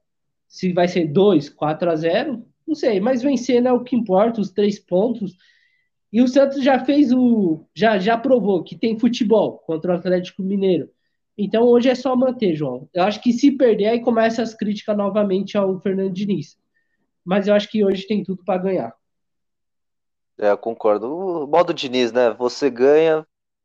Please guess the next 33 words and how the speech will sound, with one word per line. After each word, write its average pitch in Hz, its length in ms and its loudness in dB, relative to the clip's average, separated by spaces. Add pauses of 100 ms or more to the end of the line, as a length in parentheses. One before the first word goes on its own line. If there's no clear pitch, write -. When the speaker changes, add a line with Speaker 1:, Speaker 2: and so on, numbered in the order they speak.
Speaker 2:
você, 117 640 2 (480)
ele 120 180 2
é 117 40 2
criticado, 139 680 4
e - 20 -6
você 131 280 -2
perde, 123 360 0
ele 127 100 -2
é 123 60 -2
criticado 120 500 0
mais 120 260 2
ainda. 98 380 -2 (340)
É 117 120 2
normal, 107 320 2
o - 20 -2
Fernando 127 260 -4
Diniz 120 180 -8
já 123 100 2
tá 127 100 2
acu-, 120 220 -6 (120)
acostumado 110 640 -2
com 110 120 -10
esse - 180 -14
tipo - 280 -16
de - 540 -16
cobrança. 104 600 -2 (680)
Gente, 151 320 0
a 143 60 0
gente 139 120 -6
vai 147 100 4
ficando 147 260 0
por 143 180 2
aqui. 147 520 0